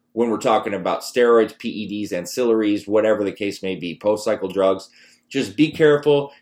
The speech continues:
use your head, and don't go overboard. Um, please make sure to subscribe to the channel and hit that like button and enable those notifications. It all helps the algorithm. It gives us more people, which allows me to do more videos. So let's get this back popping and going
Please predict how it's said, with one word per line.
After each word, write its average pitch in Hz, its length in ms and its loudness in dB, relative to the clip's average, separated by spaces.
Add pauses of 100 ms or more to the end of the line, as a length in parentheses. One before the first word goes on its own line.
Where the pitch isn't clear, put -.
use 135 280 -4
your 160 140 4
head, 131 480 2 (240)
and 90 200 -8
don't 120 380 2
go 107 360 2
overboard. 87 560 -2 (560)
Um, 95 340 -2 (280)
please 160 380 0
make 151 180 2
sure 143 200 0
to 110 60 -4
subscribe 120 560 -2
to 110 100 -8
the 95 80 -4
channel 110 600 -4 (220)
and 85 100 -12
hit 117 220 -4
that 120 240 0
like 107 300 -2
button 107 240 0
and 85 120 -8
enable 98 380 -2
those 101 220 -2
notifications. 98 840 -4 (220)
It 92 120 0
all 120 180 4
helps 127 280 0
the - 160 -6
algorithm. 107 560 -2
It - 220 -10
gives 117 260 -2
us 110 160 -8
more 117 180 -4
people, 110 440 -4
which 95 160 -4
allows 95 340 0
me 95 140 -8
to 87 80 -10
do 87 200 -10
more 85 220 -8
videos. 73 380 -10
So 87 140 -8
let's 98 200 -2
get 107 220 -8
this 92 160 -8
back 95 340 -2
popping 123 380 0
and 98 160 -10
going 156 400 2